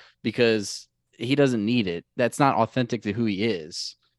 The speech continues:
And he just kinda can roll with the punches 'cause he wins basketball games. Um, ultimately,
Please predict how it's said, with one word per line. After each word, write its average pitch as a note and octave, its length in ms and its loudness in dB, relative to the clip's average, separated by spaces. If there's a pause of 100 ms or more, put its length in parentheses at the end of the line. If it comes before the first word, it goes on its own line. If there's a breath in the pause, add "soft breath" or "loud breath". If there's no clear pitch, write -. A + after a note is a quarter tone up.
(340)
And G2+ 460 -4
he A2 220 0
just G#2+ 180 -2
kinda G#2+ 260 0
can F2+ 480 -8
roll G#2+ 220 4
with F#2 120 -2
the F2 100 -12
punches A2+ 320 -4
'cause G2 120 -8
he F2+ 60 -6
wins F#2 220 -6
basketball F#2 480 -4
games. A1 400 -20 (560 soft breath)
Um, F#2+ 520 -4 (920)
ultimately, C3 880 4